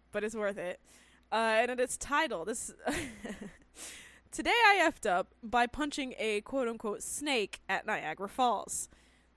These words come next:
This happened when I was about thirteen. While I was in middle school, my granny took myself and my friend to see Niagara Falls,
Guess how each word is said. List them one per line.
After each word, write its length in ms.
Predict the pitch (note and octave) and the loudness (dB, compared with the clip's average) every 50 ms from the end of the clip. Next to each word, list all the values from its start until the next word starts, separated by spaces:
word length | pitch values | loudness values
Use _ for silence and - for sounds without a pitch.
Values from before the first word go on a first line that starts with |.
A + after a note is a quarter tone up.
| _ _ _ _ _ _ _ _ _ _ _ _ _ _ _ - - - - - - - - - _ - - | _ _ _ _ _ _ _ _ _ _ _ _ _ _ _ -20 -20 -20 -20 -20 -20 -20 -20 -20 _ -18 -14
This 300 | A#3+ A#3 D4 A4 A#4+ - | -4 2 4 4 4 6
happened 480 | F#4+ G4+ G#4+ G#4+ - E4 C#4+ G#3+ F3+ G#3 | 6 6 6 6 6 2 0 0 0 -2
when 140 | A#3 C#4+ D#4+ | 0 4 4
I 120 | E4 E4 | 6 6
was 140 | F4 F4+ - | 6 4 2
about 320 | - B3 B3+ C4 C#4 C#4 - - | 2 2 2 2 2 0 -4 -4
thirteen. 800 | - A3 A3 D#4+ - - - A#3+ A#3+ A#3 G#3+ F3+ A#2+ F2+ - - - | -2 -2 -2 -2 -4 -6 -4 -4 -2 -2 -2 -4 -6 -8 -10 -14 -8
While 240 | - G#3 C4+ F4+ G4+ | -4 0 4 4 6
I 60 | G#4 | 6
was 140 | G#4 G4+ - | 4 2 2
in 160 | G4 F#4 F4+ | -2 -2 -2
middle 220 | F#4 A4 A#4 A#4 | 0 0 2 0
school, 420 | A4 - - - G#3+ F#3 D#3 F3+ A3+ | 0 -2 -2 0 2 2 4 2 2
my 140 | B3 A#3+ C4 | 2 0 0
granny 320 | A#3 - C#4+ D4 F4+ F#4+ | 0 2 2 2 2 0
took 220 | F#4 - D#4+ - - | -2 -2 -4 -2 -2
myself 400 | C#4+ D4 - - A3+ G#3 A3 - | -2 -2 0 0 0 0 0 0
and 160 | - A#3+ C4+ | -2 -2 0
my 120 | D#4+ E4 E4+ | 0 0 -2
friend 360 | - - A#3+ F#3+ E3+ F3+ A3 | -2 -2 -2 -2 -2 -4 -4
to 100 | - C#4 | -4 -4
see 200 | - - - C4+ | -2 -2 -2 -2
Niagara 380 | B3+ B3 G3+ F3 E3 F3+ E3+ A3+ | -2 -2 -2 -2 -2 -2 -4 -4
Falls, 460 | - - G#4 G4 D4 - - - - | -2 2 4 4 4 2 0 -4 -10